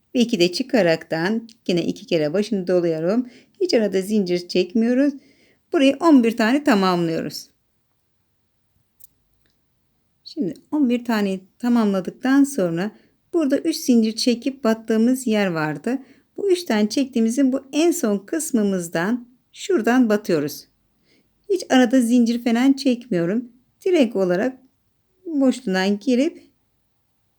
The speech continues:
kapatıyorum. Şimdi tekrar bir,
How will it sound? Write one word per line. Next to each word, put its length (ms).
kapatıyorum. 600
Şimdi 320
tekrar 440
bir, 340